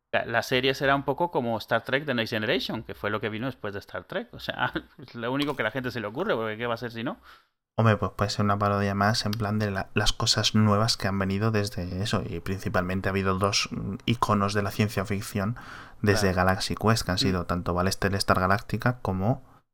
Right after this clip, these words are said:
Speaker 2: Stargate.
Speaker 1: Sí.
Speaker 2: Entonces,
Speaker 1: Eh.
Speaker 2: veremos, quiero decir, hay muchísimo material nuevo
Speaker 1: Sí, sí, sí.
Speaker 2: que, que tratar.
Speaker 1: Y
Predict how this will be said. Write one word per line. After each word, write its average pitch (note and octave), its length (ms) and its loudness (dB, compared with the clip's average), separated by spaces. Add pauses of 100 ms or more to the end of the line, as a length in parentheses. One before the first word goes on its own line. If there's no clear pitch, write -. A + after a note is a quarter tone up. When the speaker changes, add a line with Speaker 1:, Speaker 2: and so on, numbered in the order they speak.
Speaker 2:
Stargate. F#2+ 560 -2 (340)
Speaker 1:
Sí. - 180 -12 (340)
Speaker 2:
Entonces, F#2 380 2
Speaker 1:
Eh. F#2+ 200 -2
Speaker 2:
veremos, F#2+ 540 -2 (120)
quiero G2 160 2
decir, G2 160 2
hay G2+ 140 0
muchísimo G2+ 800 4
material G2 640 0
nuevo G#2 460 6 (160)
Speaker 1:
Sí, G2 400 -8
sí, - 140 -18
sí. - 80 -20
Speaker 2:
que, F2 1300 0 (160)
que G2+ 120 2
tratar. F#2 420 2 (260)
Speaker 1:
Y F3 120 -2